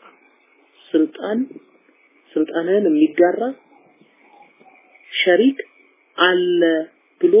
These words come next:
የሚመሰክር ማንም የለም ይላሉ ያን ቀን። ዱንያ ላይ ግን አላህ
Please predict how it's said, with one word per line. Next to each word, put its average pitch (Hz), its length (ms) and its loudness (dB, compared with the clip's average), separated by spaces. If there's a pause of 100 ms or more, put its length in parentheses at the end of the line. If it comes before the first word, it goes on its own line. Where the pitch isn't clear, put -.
የሚመሰክር 196 880 0 (520)
ማንም 196 600 -6 (100)
የለም 160 500 2
ይላሉ 135 440 -2
ያን 131 220 -4
ቀን። - 200 -20 (1120)
ዱንያ 160 340 -2
ላይ 175 180 -2
ግን 269 180 -4 (220)
አላህ 113 460 -6